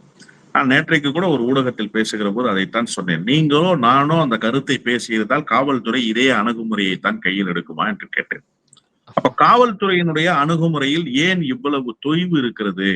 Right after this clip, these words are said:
அவ்வளவு பாதுகாப்பும் அவர்களுக்கு கிடைக்கப்பெறுகிறது என்று சொன்னால், அவர்கள் என்ன வானத்திலிருந்து வந்திருக்கிற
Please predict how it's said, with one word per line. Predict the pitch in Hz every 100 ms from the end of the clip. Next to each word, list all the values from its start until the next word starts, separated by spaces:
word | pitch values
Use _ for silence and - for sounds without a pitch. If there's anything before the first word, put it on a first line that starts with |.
| 78 - _ _ _
அவ்வளவு | 117 127 156 233 240 220 165
பாதுகாப்பும் | 170 208 214 185 196 202 226
அவர்களுக்கு | 160 170 160 165 160
கிடைக்கப்பெறுகிறது | 139 147 170 170 156 139 131 131
என்று | 123 113
சொன்னால், | - 117 160
அவர்கள் | 143 135 120 123
என்ன | 175
வானத்திலிருந்து | 127 139 175 160 143 131 147 156
வந்திருக்கிற | 120 117 107 151